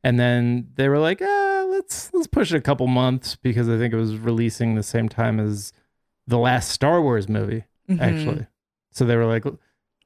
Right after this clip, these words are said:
Speaker 2: Can't compete with that. <laughs>
Speaker 1: Yeah, at first they were, yeah, which was, <laughs> turned out not to be
Speaker 2: <laughs>
Speaker 1: biggest hit in the world, but they were like, "This makes sense as a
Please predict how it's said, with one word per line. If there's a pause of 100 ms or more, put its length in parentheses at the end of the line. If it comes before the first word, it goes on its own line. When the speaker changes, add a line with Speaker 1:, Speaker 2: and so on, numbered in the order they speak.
(140)
Speaker 2:
Can't
compete
with
that.
<laughs>
Speaker 1:
Yeah,
at
first
they
were,
yeah,
which
was,
<laughs>
turned
out
not
to
be (120)
Speaker 2:
<laughs>
Speaker 1:
biggest
hit
in
the
world,
but
they
were
like, (320)
"This
makes
sense (100)
as
a